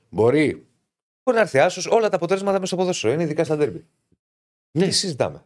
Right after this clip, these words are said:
Speaker 1: Ναι, ρε, δεν τα κάνουμε. Απλά εγώ δεν το
Speaker 2: Γιατί
Speaker 1: βγάζω εύκολα από το στόμα μου.
Speaker 2: δεν βγάζεις εύκολα από το στόμα σου, να το βγάλεις. Τι να
Speaker 1: Ναι.
Speaker 2: κάνουμε τώρα;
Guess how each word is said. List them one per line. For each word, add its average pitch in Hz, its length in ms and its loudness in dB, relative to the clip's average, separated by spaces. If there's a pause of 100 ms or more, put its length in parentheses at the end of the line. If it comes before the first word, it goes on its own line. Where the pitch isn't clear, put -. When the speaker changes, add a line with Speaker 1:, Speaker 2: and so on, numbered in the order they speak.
Speaker 1:
Ναι, 208 160 -2
ρε, - 180 -6
δεν 143 160 0
τα 104 80 -4
κάνουμε. 76 340 -10
Απλά - 160 0
εγώ 156 80 -2
δεν 196 100 -4
το 190 60 0
Speaker 2:
Γιατί 120 160 0
Speaker 1:
βγάζω 190 180 0
εύκολα 131 220 0
από 107 100 -6
το 107 80 -4
στόμα 95 260 -2
μου. 80 240 -6
Speaker 2:
δεν 151 100 -2
βγάζεις 170 300 -2
εύκολα 175 220 -2
από 139 100 -8
το - 80 -4
στόμα 220 100 -2
σου, 208 60 -4
να 208 60 -4
το 202 60 0
βγάλεις. 120 320 -4
Τι - 60 -8
να 117 60 0
Speaker 1:
Ναι. 107 60 -4
Speaker 2:
κάνουμε 80 200 -6
τώρα; 71 200 -12